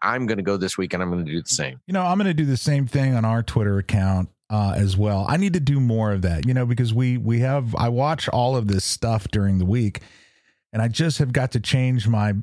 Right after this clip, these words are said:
Speaker 2: my learned behavior that when I see something I like, I just need to tweet it out and just put it out there. So all those kind listeners can go to our, our Twitter feeds and just, uh, have a direct link. That's, that's brilliant. Good job. That is, uh,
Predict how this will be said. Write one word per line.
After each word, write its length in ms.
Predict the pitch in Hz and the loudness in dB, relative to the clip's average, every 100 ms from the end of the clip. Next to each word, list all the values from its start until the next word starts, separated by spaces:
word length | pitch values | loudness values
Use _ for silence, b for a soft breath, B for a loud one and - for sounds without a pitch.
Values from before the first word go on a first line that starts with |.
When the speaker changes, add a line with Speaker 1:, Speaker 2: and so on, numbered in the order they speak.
| - | -4
Speaker 2:
my 380 | 117 104 104 104 95 - _ _ - | -2 0 2 0 -2 -10 _ _ -6
learned 320 | 131 131 139 | -2 0 2
behavior 520 | 113 104 135 147 113 107 | 2 2 2 2 2 2
that 120 | 104 | 0
when 120 | 110 | 0
I 60 | 117 | 0
see 200 | - 165 | 0 0
something 320 | 151 127 127 | 0 0 0
I 40 | |
like, 280 | 110 131 131 | 0 0 0
I 100 | 113 | 0
just 220 | 139 127 | 0 2
need 120 | 139 120 | 2 2
to 60 | |
tweet 280 | 104 - 123 | 0 0 2
it 100 | 117 | 2
out 280 | 117 120 85 - _ - | 0 0 -4 -8 _ -2
and 160 | 104 | 0
just 160 | 101 - | 2 2
put 140 | 127 | 0
it 100 | 120 | 2
out 200 | 113 117 | 0 0
there. 160 | 104 92 | 0 -2
So 140 | - | 0
all 120 | 110 117 | 0 0
those 160 | 120 | -2
kind 220 | - 117 117 | 0 0 0
listeners 320 | 110 113 98 | 0 0 0
can 100 | 113 | 0
go 140 | 110 | 0
to 120 | 110 110 | 0 0
our, 180 | 104 101 B B B B B 110 | 0 -4 B B B B B -4
our 80 | |
Twitter 280 | 107 139 135 | 0 0 0
feeds 400 | 113 113 104 104 | 0 0 0 2
and 120 | 104 98 | 2 2
just, 220 | 98 - - | 0 -2 -4
uh, 340 | 104 101 95 92 | 0 0 0 2
have 140 | 107 | 2
a 80 | 104 | 2
direct 340 | 101 101 98 | 0 0 0
link. 180 | 107 92 | 0 0
That's, 220 | 123 120 - | -2 -4 -4
that's 220 | 120 - | -4 -2
brilliant. 400 | 127 113 117 107 - - | -2 0 0 -2 -10 -8
Good 100 | - | -4
job. 380 | 104 107 104 98 B B B _ | 0 0 0 -2 B B B _
That 140 | 107 | -2
is, 320 | 104 101 - 107 | 0 0 0 0
uh, 340 | 101 95 - | 0 0 -4